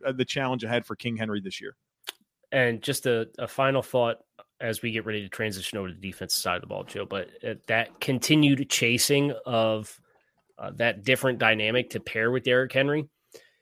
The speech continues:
Speaker 2: you remember the running back that they signed for, like, five million per season?
Speaker 1: Yeah, it was, uh, Lewis.
Speaker 2: Dion
Speaker 1: Was it Damian,
Speaker 2: Lewis.
Speaker 1: D-, Damian Lewis or
Speaker 2: De-,
Speaker 1: Dion Lewis?
Speaker 2: Dion, Dion Lewis from
Speaker 1: Yeah.
Speaker 2: New England. He signed a four-year,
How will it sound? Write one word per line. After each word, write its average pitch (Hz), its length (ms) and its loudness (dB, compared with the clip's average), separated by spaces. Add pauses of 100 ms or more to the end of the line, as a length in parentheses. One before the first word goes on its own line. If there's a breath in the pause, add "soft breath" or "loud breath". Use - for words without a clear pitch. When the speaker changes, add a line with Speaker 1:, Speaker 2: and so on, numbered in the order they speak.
(140 soft breath)
Speaker 2:
you 139 80 0
remember 175 140 6
the 165 100 4
running 120 260 2
back 127 200 2
that 120 100 -8
they 120 100 -2
signed 117 300 -2
for, 117 80 -6
like, - 160 -6
five 104 220 -2
million 113 260 -4
per 107 160 -12
season? 117 400 -10 (1120)
Speaker 1:
Yeah, 208 200 10
it 151 80 6
was, 151 180 6
uh, 143 140 10
Lewis. 151 720 6 (500)
Speaker 2:
Dion 117 240 4
Speaker 1:
Was 110 80 8
it - 20 10
Damian, 190 320 10
Speaker 2:
Lewis. 156 80 -8
Speaker 1:
D-, 190 140 8
Damian 190 380 6
Lewis 160 260 4
or 139 120 0
Speaker 2:
De-, 151 140 0
Speaker 1:
Dion 180 200 8
Lewis? 202 140 8
Speaker 2:
Dion, 147 340 8
Dion 165 300 10
Lewis 147 200 10
from 131 220 2
Speaker 1:
Yeah. 151 80 6
Speaker 2:
New 127 80 8
England. 110 420 4 (440 soft breath)
He 131 120 0
signed 131 320 6
a 113 60 2
four-year, 151 960 4